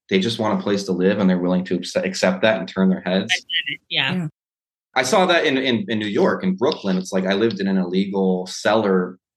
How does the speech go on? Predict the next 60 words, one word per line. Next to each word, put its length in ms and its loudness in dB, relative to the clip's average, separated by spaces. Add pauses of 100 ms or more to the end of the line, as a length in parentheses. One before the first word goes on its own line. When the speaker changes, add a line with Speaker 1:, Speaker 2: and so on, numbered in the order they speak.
(120)
Speaker 1:
I 80 -6
didn't 160 -2
know 80 2
at 80 -4
the 40 -16
time, 380 2
but, 80 -2
like, 160 -4
cellar 600 2
with 100 -4
no 180 -2
windows, 760 2
constantly 460 -2
flooding 440 2
basement 420 0
unit. 220 0
And 100 -2
they're 160 -2
all 220 4
over 180 2
Brooklyn. 680 -2
People 360 0
just 380 -4
do 200 2
it 160 0
because 400 -2 (280)
A, 200 4
they 120 2
don't 240 2
know 180 4
better. 240 0
They 80 -2
don't 180 -6
know 140 -6
what 160 -4
the 60 -6
law 280 -2
is. 240 -4
And, 280 4
and, 240 2 (120)
and 200 -4
B, 480 2 (360)
they're 180 0
willing 280 2
to 140 2
accept 400 2
it 80 2
if 100 -6
it 80 -2
means 120 -4
that 80 -10
they 80 -4
have 100 -4
a 40 -6
place 240 -2
to 80 -8
live, 300 -4
you 80 -8
know? 260 -6
Speaker 2:
Yeah. 220 0